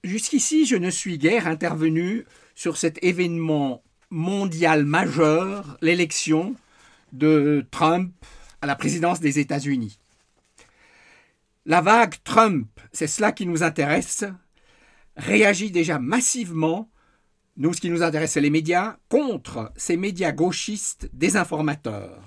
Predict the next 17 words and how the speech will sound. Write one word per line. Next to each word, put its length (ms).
Elon 240
Musk, 400
le 100
couple 600
Trump-Elon 640
Musk 540
va 300
vraiment 800
réagir 1120
contre 640
cette 400
pollution 680
idéologique 800
des 140
médias 320
de 100
gauche. 840